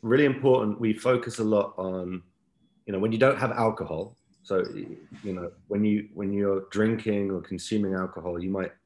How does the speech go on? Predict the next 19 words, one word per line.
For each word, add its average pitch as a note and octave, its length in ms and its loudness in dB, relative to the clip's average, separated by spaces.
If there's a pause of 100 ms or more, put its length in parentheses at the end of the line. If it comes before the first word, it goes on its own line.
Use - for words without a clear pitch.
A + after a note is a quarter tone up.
(380)
underappreciate G#2 800 0
how G#2 180 -6
important G2 480 -2
it E2+ 140 -10
is E2+ 480 -8 (720)
for - 80 -10
flavor F#2 500 2
and F2 100 -2
mouthfeel. F#2 600 -6 (540)
So F2+ 100 -6
mouthfeel, G2+ 560 0
what F#2 100 0
do G2 100 2
I F#2+ 60 0
mean F#2 200 -2
by F2 100 -6
mouthfeel? G2+ 720 -2 (100)
It's G2+ 220 -8
like, F#2 200 -6